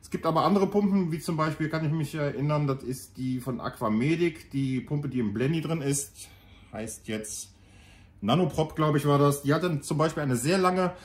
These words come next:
Keramikachse. Und wenn man hinging und das Ganze, ich sag mal, so seitlich aufbrach, äh, zu sehr auf, aufgerissen hat, dann kann es sein, dass diese Achse in der Mitte gebrochen ist.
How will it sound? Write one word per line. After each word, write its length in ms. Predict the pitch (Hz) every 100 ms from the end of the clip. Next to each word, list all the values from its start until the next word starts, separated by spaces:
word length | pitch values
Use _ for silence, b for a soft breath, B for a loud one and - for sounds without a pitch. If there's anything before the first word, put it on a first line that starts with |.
| B B
Keramikachse. 840 | - 147 190 151 - 104 - 175 233 - - -
Und 180 | 135
wenn 120 | 139 165
man 340 | 160 160 151 - - -
hinging 480 | 165 190 180 180 180 B B B
und 80 | 131
das 120 | 127
Ganze, 540 | 151 156 160 147 143 - -
ich 80 | -
sag 160 | 151
mal, 300 | 139 135 139 - - - -
so 200 | 113 160
seitlich 380 | 170 180 180 160
aufbrach, 560 | 175 185 - 104 85 80 - - - - 131
äh, 460 | 143 135 127 113
zu 160 | - 214
sehr 300 | 165 143 -
auf, 300 | 160 - -
aufgerissen 520 | 160 - 123 117 104
hat, 180 | 95 82 B B B
dann 120 | 117
kann 180 | 107 151
es 140 | 170 156
sein, 180 | 160
dass 120 | 160 151
diese 220 | 139 -
Achse 220 | 143 156
in 60 | 127
der 80 |
Mitte 200 | 127 147
gebrochen 440 | 120 107 143 - 175
ist. 320 | 175 - -